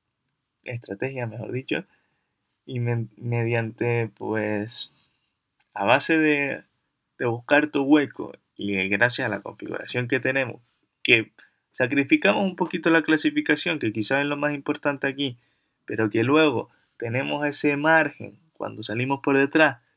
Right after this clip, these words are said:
de poder remontar gracias a la configuración que tenemos, conseguimos, pues, ganar una carrera y sobre todo conseguir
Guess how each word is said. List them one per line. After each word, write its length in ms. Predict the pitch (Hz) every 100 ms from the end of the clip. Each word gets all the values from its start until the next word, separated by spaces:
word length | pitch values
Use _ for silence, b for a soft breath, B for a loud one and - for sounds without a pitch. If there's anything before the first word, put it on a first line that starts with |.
| _
de 240 | 120 120 117
poder 320 | 117 117 123
remontar 640 | 143 135 139 135 147 123 -
gracias 460 | 107 113 - 120
a 20 |
la 140 | 120 117
configuración 640 | 123 123 123 123 123 135
que 100 | 131
tenemos, 520 | 131 139 139 139 143 _ _ - B B B B B B _ _
conseguimos, 720 | - 196 170 175 151 147 151 147
pues, 380 | 113 98 95 104 _ _ _ _
ganar 500 | 101 101 131 131 123 _ _ _ _ -
una 280 | 156 165 151
carrera 560 | 135 127 135 143 151
y 220 | 143 117
sobre 300 | 113 104 104
todo 260 | 101 113 120
conseguir 480 | 110 107 101 110